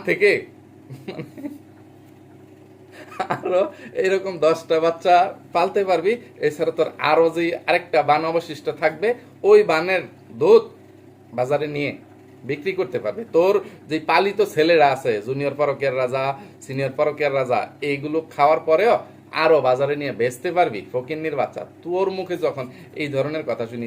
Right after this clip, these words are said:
যে তোর মতন একটা হাতির দুধ সামান্য চিংড়ি মাছ খাওয়ার পরে শুকিয়ে যাবে, ফকিন্নির বাচ্চা, তাহলে বাজার থেকে এই যে চিতল মাছের মতন দেখতে যে কাল্লা মাছ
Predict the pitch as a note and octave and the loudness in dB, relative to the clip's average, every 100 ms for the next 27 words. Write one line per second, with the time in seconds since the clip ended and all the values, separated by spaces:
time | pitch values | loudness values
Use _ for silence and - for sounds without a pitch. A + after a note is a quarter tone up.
0 | A2 A2 C#3+ D3 E3 E3 G3 F#3+ E3+ A#2+ | -8 -4 0 0 -2 -6 -6 -6 -8 -2
1 | B2 C#3 - G#3+ F3+ A#2+ - - - A#2 | -2 -2 -2 -2 -2 -8 -20 -20 -20 -8
2 | C#3 G3 G3+ - - - B2 C#3 E3+ E3+ | 0 2 0 -6 -20 -10 -8 -6 -6 -8
3 | - A3 A#3 F#3 C#3+ C3 - C#3+ D3+ C3+ | -6 -4 -2 -2 -4 -6 0 2 4 2
4 | E3+ D3 G2+ - - - - E3+ G3 D3+ | 2 2 0 -8 -20 -16 -8 -6 0 0
5 | B2+ C3 C#3+ A#2+ - - - - B2 D#3+ | 0 0 0 -2 -8 -20 -20 -18 -12 -10
6 | F3 F3 D#3+ G#2 - - - B2 A2+ A#2+ | -6 -4 -4 -8 -12 -16 -8 -6 -2 0
7 | E3 E3 B2+ A2+ G2 - - A#2+ B2+ C3 | -2 -4 -6 -4 -6 -10 -18 -8 -8 -6
8 | A#3+ A#3+ G#3+ G3+ F#3+ F3+ F#3 F3+ - E3 | -8 -2 2 4 2 0 -2 -4 -4 -4
9 | C#3+ D3+ D3+ - C3 A2+ A#2+ - - G#3 | 2 2 2 -4 -4 -4 -8 -6 2 4
10 | A#3 A#3 E3 D#3 | 6 4 4 0